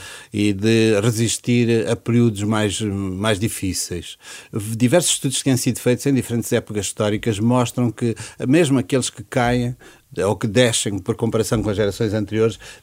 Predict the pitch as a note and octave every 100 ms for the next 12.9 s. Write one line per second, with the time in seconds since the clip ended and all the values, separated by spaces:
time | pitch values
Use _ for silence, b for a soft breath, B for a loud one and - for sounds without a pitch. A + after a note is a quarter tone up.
0 | - D#3 D3+ C#3+ C3+ C3+ C3+ A2+ C3 B2
1 | A#2+ B2+ A#2 C3 C3 B2+ G#2+ - - A#2+
2 | A2+ G#2 A2 A#2+ B2 A#2 A#2 C3+ B2+ A#2+
3 | G2 F#2+ - - E2 D#2 - B B B
4 | A2+ C#3+ D3 D3 C3+ D3+ B2+ - - -
5 | C#3 C3 C#3 C#3+ B2+ C#3 B2 C3 C3 -
6 | B2 B B G#2 B2+ C3 B2+ C3 B2 B2
7 | B2+ C#3 A2+ G#2 - - C#3+ B2+ C#3 D3+
8 | D3 D#3 D#3 D3+ C3+ A2+ A2+ C3 C3 A2
9 | G#2 - - A2+ C3 B2 B2+ A2 G#2 A#2+
10 | - B2+ C3 C3+ C3 B B B - C#3+
11 | C#3+ D3 D3+ C#3+ D3+ C#3 - D#3 C#3+ D3
12 | C#3 C3+ C3+ C#3 B2+ C3 C3 B2+ B2+